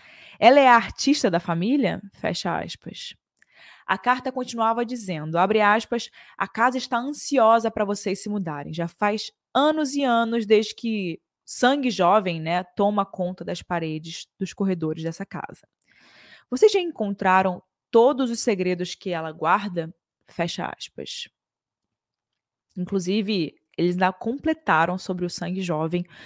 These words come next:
o que gente, deixou ainda mais creepy.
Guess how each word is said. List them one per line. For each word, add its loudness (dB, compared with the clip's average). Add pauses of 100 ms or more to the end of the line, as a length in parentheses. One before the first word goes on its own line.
(180)
o -10
que -6 (460)
gente, -4
deixou -10
ainda -8
mais -8
creepy. -6